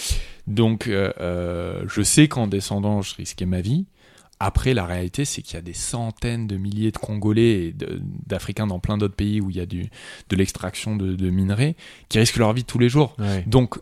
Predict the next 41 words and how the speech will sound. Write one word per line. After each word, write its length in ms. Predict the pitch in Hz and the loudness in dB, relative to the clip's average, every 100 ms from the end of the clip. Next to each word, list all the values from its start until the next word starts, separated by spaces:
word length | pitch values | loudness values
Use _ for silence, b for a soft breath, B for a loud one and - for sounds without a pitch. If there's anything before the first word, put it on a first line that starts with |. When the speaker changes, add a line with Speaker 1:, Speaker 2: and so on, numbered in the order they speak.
| - | -12
Speaker 1:
dans 180 | 123 117 | -2 2
l'absolu, 500 | 113 104 - 151 165 | 4 2 0 0 -2
je 160 | 117 98 | -4 -4
fais 240 | - 101 | -4 -4
rien 320 | 87 117 147 | 0 2 2
d'exceptionnel. 680 | 131 107 107 - 120 123 101 - B B B B | 2 -2 -6 -4 -2 -2 -4 -12 B B B B
C'est 180 | - 101 | -4 -2
juste 260 | 92 135 - | 2 2 4
que, 300 | 123 139 156 - _ _ _ _ _ - - - | 6 6 6 -4 _ _ _ _ _ -20 -8 4
pour 160 | 113 | 6
moi, 160 | 123 135 | 8 8
j'avais 180 | 120 95 | 6 4
pas 140 | 120 | 2
le 60 | 110 | 4
choix 200 | - 120 | 4 4
que, 300 | 95 95 95 | 2 -4 -4
que 160 | - | -2
de 100 | 95 | 0
le 60 | 95 | 0
faire 380 | - 127 147 - | 2 2 2 0
pour 240 | - 101 | 0 2
montrer 520 | 104 123 123 - 139 | 4 4 4 2 2
la 160 | 131 98 | 4 2
réalité 440 | 104 107 107 - | 2 2 2 -2
de 100 | 107 | -2
ce 80 | 98 | -4
que 80 | 98 | -6
c'est 160 | - | -6
aux 100 | 98 | -4
gens 280 | 92 107 139 B B B - | -4 -2 -2 B B B -6
et 80 | 101 | -2
pour 200 | 120 - | -2 -2
qu'ils 160 | 110 | -2
se 160 | - 107 | 0 0
mettent 500 | 104 120 156 160 - - | 2 2 2 2 -6 -6
à 100 | 98 | -4
la 120 | 101 | -4
place 280 | 110 110 107 | -2 -4 -4
de 80 | |
ces 160 | 101 107 | -6 -4
mineurs. 320 | 107 104 - | -4 -4 -6